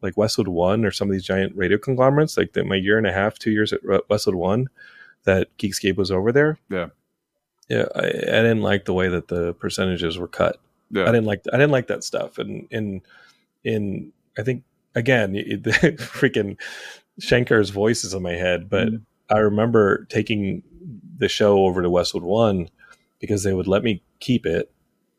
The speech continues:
Speaker 1: but, um, but it was stability. It was like, "Oh, I got a beautiful studio. I've got all this radio stuff. I've got, like, all these people working for it." No, no, no, no. Like, uh-uh. The, it, the Geekscape's not their main job.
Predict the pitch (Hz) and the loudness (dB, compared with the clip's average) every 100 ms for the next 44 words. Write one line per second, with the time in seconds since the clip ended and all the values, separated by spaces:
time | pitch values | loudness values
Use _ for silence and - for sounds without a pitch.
0 | _ 131 120 104 92 - _ _ _ _ | _ -4 2 4 4 0 _ _ _ _
1 | _ _ _ - 98 92 90 82 78 - | _ _ _ 0 4 4 4 0 -6 -8
2 | - 104 101 92 - 82 95 87 82 82 | 0 2 4 0 -2 0 2 4 2 -4
3 | - 82 82 - 135 127 113 107 101 98 | -4 -4 -2 2 4 4 4 0 0 -2
4 | 123 127 110 - 143 135 135 127 123 123 | 0 0 0 -4 2 4 8 8 8 6
5 | 117 - 107 113 113 101 113 120 123 117 | 4 0 0 0 0 0 0 2 4 2
6 | - 117 113 110 101 107 101 92 - _ | 4 4 4 2 0 2 2 -2 -8 _
7 | _ - - 120 117 120 101 107 135 139 | _ -2 2 4 2 0 0 2 2 0
8 | 117 127 120 131 147 156 135 107 95 92 | -2 2 2 2 2 2 0 0 0 -2
9 | 92 - 139 - 107 90 _ _ _ _ | -4 -2 0 2 -2 -6 _ _ _ _
10 | _ _ _ _ 131 135 - - 131 135 | _ _ _ _ 4 4 2 -2 0 0
11 | 135 120 147 156 139 - 123 120 117 117 | 0 2 2 2 -2 2 2 4 2 2
12 | 123 135 98 | 4 4 2